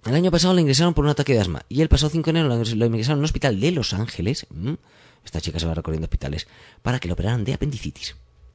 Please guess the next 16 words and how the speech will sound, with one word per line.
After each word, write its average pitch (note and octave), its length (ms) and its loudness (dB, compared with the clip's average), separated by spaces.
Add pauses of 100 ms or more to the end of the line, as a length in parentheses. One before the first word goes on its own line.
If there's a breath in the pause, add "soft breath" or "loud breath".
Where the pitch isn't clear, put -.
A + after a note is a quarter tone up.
(920)
Marlon F3+ 300 -4
Brando F#3+ 220 -2
no F3+ 80 0
sabemos D#3+ 320 0
si C3+ 60 -4
tuvo F3 140 0
un D3+ 40 -2
romance B2+ 420 -4 (460 soft breath)
con C#3+ 380 0
una D#3 180 0
ex C3+ 140 -2
empleada B2 280 0
del D#3 140 2
hogar, D3+ 240 0
pero D#3 160 4
esta D#3+ 340 0